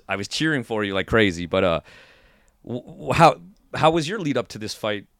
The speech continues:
Um, training with Mark beside you, obviously, and he's got, you know, he, I mean, he's, he's the man of the hour kinda thing. Uh, however, so were you. I mean, that was not, that was the first W B C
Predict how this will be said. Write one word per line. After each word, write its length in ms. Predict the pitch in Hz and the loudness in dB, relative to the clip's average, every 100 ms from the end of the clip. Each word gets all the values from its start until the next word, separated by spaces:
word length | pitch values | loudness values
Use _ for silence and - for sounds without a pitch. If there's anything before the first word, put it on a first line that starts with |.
| _ - | _ -6
Um, 300 | 98 101 107 | -6 -6 -8
training 360 | - 120 120 117 | -2 0 0 -2
with 140 | 107 | -6
Mark 220 | 110 107 - | -6 -6 -8
beside 440 | 110 107 104 98 | -8 -4 -4 -6
you, 80 | 107 | -6
obviously, 640 | 95 98 98 - 104 98 | -4 -6 -8 -10 -8 -8
and 180 | 92 104 | -8 -8
he's 180 | 110 147 | -8 -8
got, 180 | 117 101 | -6 -6
you 80 | 107 | -6
know, 100 | 98 | -6
he, 200 | 107 110 | -6 -6
I 40 | |
mean, 140 | 113 | -6
he's, 280 | 110 113 - | -6 -8 -10
he's 180 | - 110 | -10 -10
the 60 | 104 | -6
man 200 | 110 113 | -4 -4
of 60 | |
the 120 | 104 107 | -2 0
hour 240 | 127 127 | 2 2
kinda 200 | 110 104 | 0 -4
thing. 380 | - 104 101 98 _ _ - - | -4 -4 -4 -8 _ _ -12 -2
Uh, 680 | 95 92 90 87 82 78 - - _ - _ _ _ _ 117 117 | 2 2 2 0 -2 -4 -10 -16 _ -20 _ _ _ _ -16 -12
however, 380 | 101 110 120 131 | -4 -2 -2 -2
so 160 | - 180 | -4 -2
were 100 | 165 | 0
you. 220 | 147 196 | 0 0
I 40 | |
mean, 100 | 113 | 0
that 80 | 110 | -2
was 100 | 120 | -2
not, 120 | 135 | -4
that 60 | 110 | -6
was 100 | 104 | -8
the 40 | |
first 200 | - 123 | -6 -6
W 160 | 117 110 | -4 -6
B 120 | 104 | -6
C 260 | 101 104 | -8 -8